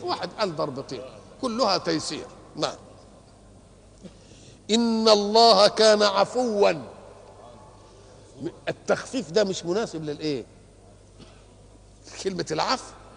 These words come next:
"وغفورا". طب غفور إيه اللي حصل هنا؟ ما-، يعني حصل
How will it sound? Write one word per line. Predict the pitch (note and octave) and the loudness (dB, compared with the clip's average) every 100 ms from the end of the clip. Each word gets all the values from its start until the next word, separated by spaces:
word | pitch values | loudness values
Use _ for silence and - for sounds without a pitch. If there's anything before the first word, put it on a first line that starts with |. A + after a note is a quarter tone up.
| - - - - - - - D3 | -20 -20 -20 -20 -20 -20 -6 2
"وغفورا". | F3+ F3+ F#3 G#3 F#3+ C#3+ | 4 4 0 0 -2 -2
طب | B2+ F#3 D#3+ | -4 -4 -4
غفور | D#3+ E3 G3 F#3+ | -6 -8 -8 -2
إيه | G#3 | -2
اللي | E3 D#3 | -2 -6
حصل | F3 F3 C3+ | -6 -8 -8
هنا؟ | B2+ C3 A2 - - - - - - - - - - - - - - - - - - A2+ | -10 -12 -14 -18 -20 -20 -20 -20 -20 -20 -20 -20 -20 -20 -20 -20 -20 -20 -20 -20 -20 -18
ما-، | B2+ C3 | -16 -6
يعني | C3+ C3 | -6 -6
حصل | D#3 F#3 D#3+ | -6 -6 -4